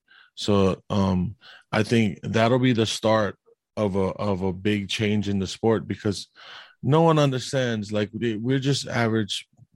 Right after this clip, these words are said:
blue collared people. You know, I work at Costco's and U P S and Amazon, like, things that normal people do.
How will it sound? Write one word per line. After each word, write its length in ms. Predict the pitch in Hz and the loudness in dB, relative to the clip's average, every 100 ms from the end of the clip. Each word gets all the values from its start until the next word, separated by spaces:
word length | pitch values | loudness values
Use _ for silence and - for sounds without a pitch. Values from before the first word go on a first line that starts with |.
| - - | -18 -8
blue 280 | 104 127 | -2 0
collared 480 | 104 113 110 104 92 | 0 2 2 2 -2
people. 520 | - 107 101 90 85 _ _ _ _ _ _ - | -4 -4 -4 -6 -8 _ _ _ _ _ _ 0
You 60 | |
know, 100 | 104 | 2
I 40 | 101 | 4
work 220 | 117 110 | 4 2
at 140 | 95 | -4
Costco's 840 | - 104 107 - 104 98 90 - - _ _ 98 | -8 -6 -6 -6 -4 -4 -6 -12 -20 _ _ -4
and 100 | 101 | 0
U 100 | 101 | 2
P 160 | 110 | 4
S 200 | 104 98 | 4 2
and 100 | 98 | 0
Amazon, 600 | 95 98 92 87 60 - - - - - _ - | 0 0 0 -4 -6 -10 -18 -20 -20 -20 _ -2
like, 280 | 85 87 - - - - | -2 -2 -6 -16 -16 -2
things 260 | 117 113 104 | 2 4 4
that 200 | 98 90 | 2 2
normal 300 | 104 104 98 | 4 4 4
people 300 | 107 98 92 | 2 0 2
do. 400 | 98 92 90 | 2 2 0